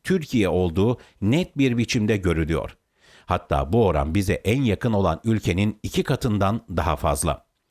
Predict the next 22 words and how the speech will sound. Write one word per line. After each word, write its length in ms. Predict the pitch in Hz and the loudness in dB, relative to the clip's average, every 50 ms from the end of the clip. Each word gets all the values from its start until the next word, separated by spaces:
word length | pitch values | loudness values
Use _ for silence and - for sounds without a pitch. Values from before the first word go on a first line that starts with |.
| _ _ _ _ - - - - - - | _ _ _ _ -20 -20 -20 -20 -20 -10
Zaman 360 | - 101 123 151 185 202 202 202 | -4 -2 0 0 2 2 2 2
içerisinde 580 | 185 - 175 151 135 - - 123 113 104 98 | 2 2 2 0 2 2 2 2 2 2 2
işlem 400 | - 107 110 - - 135 147 170 | 0 0 0 0 0 0 2 2
yapanların 500 | 165 147 - 143 131 127 123 117 117 110 | 0 0 2 2 2 2 2 2 2 0
sayısının 600 | 101 - 120 113 107 101 - 113 98 113 143 156 | 0 0 0 0 0 0 0 0 0 2 2 2
hızla 400 | 127 123 156 165 135 120 120 - | 2 2 2 2 2 0 0 0
arttığı 420 | - 87 92 - - - 139 156 151 | 0 0 -2 -2 0 0 0 2 2
görülmekle 720 | 127 110 107 104 113 110 113 131 139 - - - 78 69 | 2 2 2 2 2 2 2 2 0 -2 -2 -2 -2 0
birlikte, 560 | 78 76 65 64 64 - - - 98 101 101 - _ _ - - - - _ - | 0 0 -2 -2 -4 -4 -2 0 0 0 -2 -4 _ _ -20 -20 -20 -20 _ -4
iki 280 | - 120 - 165 151 | -4 -2 0 0 0
bin 140 | 147 147 147 | 2 2 4
yirmi 360 | 113 139 117 117 127 127 123 | 4 4 4 2 2 2 2
bir 120 | 151 175 156 | 2 2 2
yılın 460 | 139 131 117 117 113 110 107 92 90 | 2 2 2 2 2 0 0 0 0
başından 520 | 101 98 - 120 104 98 107 110 104 92 | -2 -2 0 0 0 2 2 2 2 2
beri 340 | 82 78 76 107 131 135 - | 0 2 2 2 0 0 -2
bunun 440 | - 87 104 113 120 131 139 135 120 | -2 -2 0 2 2 2 2 2 2
bir 200 | 120 123 117 - | 2 0 0 -2
çılgınlığa 640 | - - 127 117 101 123 117 113 113 120 135 156 151 | -2 -2 -2 0 0 0 0 2 2 2 2 2 2
dönüştüğü 520 | 156 147 147 143 - - - 185 180 175 | 2 2 2 0 0 0 2 2 2 2
bile 200 | 170 156 151 147 | 2 2 2 0
söylenebilir. 760 | - - 123 113 110 101 101 95 82 82 73 65 - - - | 0 0 0 2 2 2 2 2 2 0 -2 -4 -6 -8 -14